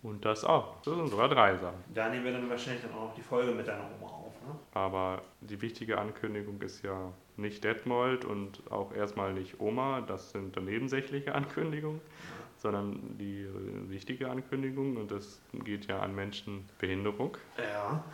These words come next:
Speaker 1: Da hat man jetzt die Möglichkeit zu demonstrieren.
Speaker 2: Ja. Also wir
Speaker 1: Gegen
Speaker 2: sprechen hier nicht vom fünften fünften,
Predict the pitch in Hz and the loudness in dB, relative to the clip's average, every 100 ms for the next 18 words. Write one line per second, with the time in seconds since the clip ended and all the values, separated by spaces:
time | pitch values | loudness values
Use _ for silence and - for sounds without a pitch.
0 | - - 101 101 98 104 107 131 127 135 | -10 -4 -2 0 0 2 2 4 6 6
1 | 139 139 139 139 143 139 143 143 - 120 | 4 4 4 4 4 6 4 2 0 2
2 | 117 123 190 208 - - - 87 - - | 4 4 4 -2 -12 -20 -8 -6 -6 -8
3 | - 110 117 135 147 151 147 123 120 135 | -2 2 4 4 4 2 0 -2 -2 -2
4 | - 123 - 139 135 117 - 147 143 - | -2 -4 -2 -4 -4 -8 2 2 4 -2